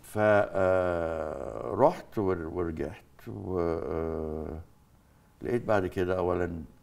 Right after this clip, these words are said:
آه، جماعة الدول العربية كانت اتحط، راحت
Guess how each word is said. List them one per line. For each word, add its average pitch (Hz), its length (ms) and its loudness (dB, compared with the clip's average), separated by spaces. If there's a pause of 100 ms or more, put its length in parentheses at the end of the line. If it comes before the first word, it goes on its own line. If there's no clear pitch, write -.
(120)
آه، 69 540 -10 (800)
جماعة 87 400 -2
الدول 85 220 0
العربية 80 460 0
كانت 80 240 -8 (480)
اتحط، - 460 -6
راحت 85 380 -4